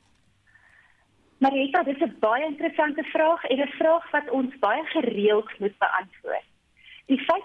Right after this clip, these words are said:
van die saak is, kontant gaan nog vir baie jare relevant bly. Veral in ontwikkelende ekonomieë soos ons eie en in die res van Afrika is daar 'n baie groot gedeelte van ons populasie wat nie toegang het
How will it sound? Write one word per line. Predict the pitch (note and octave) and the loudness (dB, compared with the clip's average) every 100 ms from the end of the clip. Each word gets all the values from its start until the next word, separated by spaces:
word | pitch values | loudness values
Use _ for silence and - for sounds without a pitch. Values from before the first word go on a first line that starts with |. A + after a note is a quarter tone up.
| - | -4
van | E4+ | -2
die | D4+ - | -2 0
saak | B3+ B3+ | 0 2
is, | B3+ B3+ | -4 -4
kontant | C4+ B3+ - D#4 E4 - | -2 -2 0 0 0 -2
gaan | D#4 | -2
nog | B3+ B3+ | -2 -2
vir | B3 - | -4 0
baie | F#3 F#3+ G#3+ F3+ | 0 2 -2 0
jare | F3 F3 F#3 | 0 2 -2
relevant | F#3 F3+ F#3 - F3+ F3+ _ | 0 0 0 0 -2 -2 _
bly. | D#3+ - - _ - - - | -6 -6 -6 _ -20 -20 -12
Veral | - D4+ - C#4 F4 G#4 - | -2 -2 0 0 0 -4 -2
in | B3+ C4 B3+ | -2 0 0
ontwikkelende | B3 - G#3 G#3 C4+ B3 B3 A#3+ | 0 0 -2 0 0 2 2 0
ekonomieë | A3+ A#3+ A3 G3 G3+ A3 A#3 - | 0 0 0 2 2 2 0 0
soos | A3 G#3+ - | 0 0 -6
ons | G#3 A#3+ | -2 0
eie | - A3+ C4 F4 F4+ - | 0 0 -2 -4 -8 -2
en | A3 A3 - | 0 0 2
in | G#3+ | 2
die | A3 | 2
res | F#3+ G3+ | 0 -2
van | - G#3+ | -4 0
Afrika | G3+ A#3+ - C4+ - C4+ C4+ - - - | 0 0 -4 -6 0 0 0 -8 -18 -4
is | C4 B3+ | -2 0
daar | E4+ | 0
'n | B3 | 0
baie | B3 F#4+ | 0 0
groot | - - - F4 E4+ | -4 -2 2 2 0
gedeelte | C#4 A3 A3+ B3 | 0 2 2 0
van | C4+ B3+ | 0 -2
ons | B3 - | -4 -2
populasie | B3+ B3+ G3 F3+ F#3+ - A#3 - F#3+ | 0 2 2 0 0 -2 -4 -4 -2
wat | G#3+ G#3 - - | 0 0 -4 -4
nie | E4 - | -4 0
toegang | F#4+ - F#4+ C4 | -2 2 0 0
het | F3+ | -6